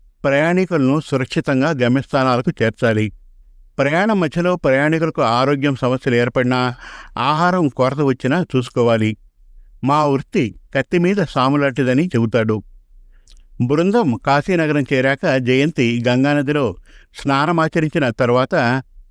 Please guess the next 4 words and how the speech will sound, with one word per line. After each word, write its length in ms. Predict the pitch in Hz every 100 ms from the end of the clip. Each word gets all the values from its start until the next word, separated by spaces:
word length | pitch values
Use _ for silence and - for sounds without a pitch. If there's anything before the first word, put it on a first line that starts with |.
| _ 113
జయేంద్రుడు 720 | 127 147 175 165 185 120 127 _ - _ -
కాశీ 360 | 139 156 214 185
విశ్వనాథుని, 680 | 131 - 151 147 147 143 139
విశాలాక్షిని, 840 | 113 147 143 131 - 135 135